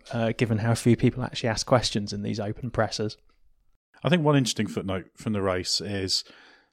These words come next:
Speaker 2: obviously the performance of the Supersoft surprised a few people,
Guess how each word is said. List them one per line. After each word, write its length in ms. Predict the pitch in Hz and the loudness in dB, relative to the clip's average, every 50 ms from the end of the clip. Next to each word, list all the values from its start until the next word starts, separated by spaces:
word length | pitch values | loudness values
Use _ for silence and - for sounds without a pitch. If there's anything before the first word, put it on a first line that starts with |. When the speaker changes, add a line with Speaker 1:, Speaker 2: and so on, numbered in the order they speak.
| _ _ - - | _ _ -10 -2
Speaker 2:
obviously 220 | - 123 - - 117 | -2 0 0 0 -2
the 60 | 110 | -2
performance 380 | - - - 113 101 95 - - | -2 0 0 0 0 0 -2 -2
of 80 | 101 | 0
the 140 | - 117 101 | 0 0 0
Supersoft 400 | - - - - 98 92 - - | -2 -2 -2 0 0 -2 -2 -6
surprised 400 | - 104 - - 104 98 90 - | -6 -4 2 2 2 2 2 -2
a 40 | - | -2
few 200 | - 117 107 98 | 0 2 2 2
people, 440 | - - 87 82 - - 82 - | 0 -4 -10 -10 -10 -12 -14 -14